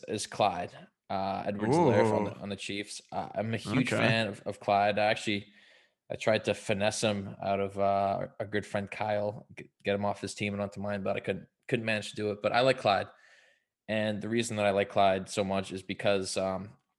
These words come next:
Speaker 1: as some of you probably know, Mahomes has been facing a lot of cover two, prevents him from throwing the deep ball, and he's learning very slowly, but he's learning to be really good with these, with these, um, running back screens and these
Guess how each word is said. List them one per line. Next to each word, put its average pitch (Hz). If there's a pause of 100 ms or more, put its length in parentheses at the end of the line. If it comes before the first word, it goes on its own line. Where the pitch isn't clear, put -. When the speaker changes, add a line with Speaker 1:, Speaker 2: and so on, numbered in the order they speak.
(400)
Speaker 1:
as 110 (260)
some 110
of 101
you 104
probably 101
know, 101
Mahomes 104
has 104
been 104
facing 107
a 98
lot 98
of 98
cover 98
two, 104 (440)
prevents 110
him 110
from 101
throwing 110
the 101
deep 107
ball, 110
and 208
he's 101
learning 104
very 107
slowly, 135
but 101
he's 104
learning 113
to 101 (640)
be 110
really 104
good 104
with 98
these, 101 (140)
with 98
these, 101
um, 98 (720)
running 110
back 104
screens 110
and 101
these 98